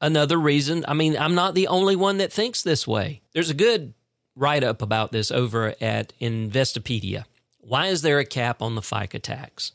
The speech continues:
It goes on to say, Social Security and Medicare together constitute what's known as the Federal Insurance Contributions Act, or fica tax. Collectively, fac-,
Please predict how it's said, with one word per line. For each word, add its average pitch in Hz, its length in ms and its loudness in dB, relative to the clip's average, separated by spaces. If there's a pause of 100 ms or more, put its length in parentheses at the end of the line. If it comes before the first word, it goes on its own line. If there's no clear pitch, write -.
(160)
It 139 80 -2
goes 165 200 2
on 170 140 2
to 139 60 2
say, 131 220 0
Social 160 220 0
Security 180 460 0
and 165 100 0
Medicare 131 400 0
together 110 400 -2
constitute 123 520 -2
what's 120 240 -2
known 107 220 -2
as 110 180 -6
the 104 80 -8
Federal 127 360 0
Insurance 123 500 -2
Contributions 110 800 -4
Act, 110 260 -6
or - 80 -8
fica 127 460 -4
tax. - 560 -12 (420)
Collectively, 135 640 0
fac-, 117 400 -2